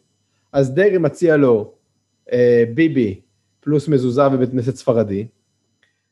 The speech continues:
והשחקנים האחרים, במקום להציע משהו אחר, הם או הולכים על קמפיין מגזרי כמו סמוטריץ', או, אה,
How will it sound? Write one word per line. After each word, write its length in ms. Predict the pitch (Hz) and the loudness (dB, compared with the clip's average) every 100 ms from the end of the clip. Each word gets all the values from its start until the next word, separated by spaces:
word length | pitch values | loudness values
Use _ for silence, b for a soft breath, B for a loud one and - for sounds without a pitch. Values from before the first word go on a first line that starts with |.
| _ - | _ -10
והשחקנים 1040 | 117 127 127 127 131 123 135 - 151 208 | 0 2 4 2 2 0 -4 -2 0 2
האחרים, 580 | 214 185 196 247 220 233 _ _ _ _ _ _ | 2 0 0 0 -4 -12 _ _ _ _ _ _
במקום 400 | 127 135 135 185 | 0 0 0 0
להציע 340 | 190 - 208 214 | 0 0 -2 0
משהו 280 | 175 190 | 0 0
אחר, 320 | 160 220 226 196 _ _ - | 0 0 0 -4 _ _ -6
הם 140 | 135 | -2
או 60 | 175 | 0
הולכים 320 | 175 - 170 | 0 -2 0
על 120 | 156 | 0
קמפיין 380 | 147 135 165 156 | 0 -2 0 -2
מגזרי 480 | 139 120 117 143 165 | -2 0 0 0 -2
כמו 300 | 131 127 120 | -2 0 0
סמוטריץ', 680 | 110 135 139 156 226 - - _ _ _ _ _ _ _ _ _ | 0 -2 -2 -2 -6 -8 -20 _ _ _ _ _ _ _ _ _
או, 640 | 156 185 202 208 208 196 - _ _ _ _ _ 143 | -4 0 0 0 -2 -4 -10 _ _ _ _ _ -4
אה, 720 | 156 151 151 147 147 147 | 0 0 0 0 0 0